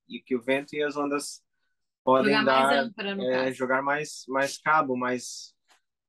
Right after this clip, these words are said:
Speaker 1: mais corrente, né? Em re-, com a âncora, assim, e acaba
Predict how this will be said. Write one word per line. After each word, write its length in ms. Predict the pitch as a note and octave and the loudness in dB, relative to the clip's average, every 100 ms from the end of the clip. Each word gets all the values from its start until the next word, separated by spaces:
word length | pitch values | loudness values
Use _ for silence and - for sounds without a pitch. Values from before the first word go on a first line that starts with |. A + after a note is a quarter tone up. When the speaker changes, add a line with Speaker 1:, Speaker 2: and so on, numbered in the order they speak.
| - | -8
Speaker 1:
mais 540 | A#2+ B2 B2 B2 B2 | -2 2 2 0 -2
corrente, 520 | - C3 D3+ E3 - B2 | 0 0 0 -4 -4 0
né? 380 | B2 D#3+ E3+ - - - - | 0 0 -6 -16 -20 -18 -12
Em 100 | B2 | -8
re-, 200 | B2+ - _ | -6 -6 _
com 200 | C3 C3 | 4 6
a 100 | C3 | 6
âncora, 440 | D3 C#3+ - B2 | 4 2 0 0
assim, 180 | A#2+ B2+ | -2 -6
e 300 | A#2+ B2+ D3 | 0 2 2
acaba 340 | D3+ - D#3 | 2 0 -2